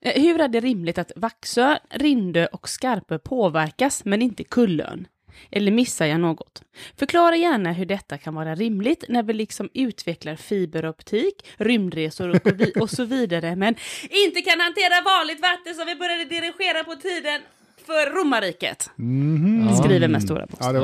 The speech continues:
Speaker 2: var,
Speaker 3: Ja.
Speaker 2: då var jag lite arg då.
Speaker 1: Ja.
Speaker 2: Ja, okej, men då
Speaker 1: Ja.
Speaker 2: är det väl så här då att det är en ledning.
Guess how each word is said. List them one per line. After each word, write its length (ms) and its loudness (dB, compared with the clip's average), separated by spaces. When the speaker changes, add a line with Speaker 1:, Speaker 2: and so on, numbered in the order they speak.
Speaker 2:
var, 160 2
Speaker 3:
Ja. 60 -12
Speaker 2:
då 120 -6
var 80 -6
jag 80 -6
lite 180 -8
arg 180 -6
då. 220 -10
Speaker 1:
Ja. 220 0
Speaker 2:
Ja, 460 -8
okej, 260 -2
men 160 0
då 60 4
Speaker 1:
Ja. 80 4
Speaker 2:
är 80 4
det 60 0
väl 100 0
så 100 -4
här 160 2
då 60 2
att 120 -2
det 200 -4
är 40 -2
en 140 -2
ledning. 480 0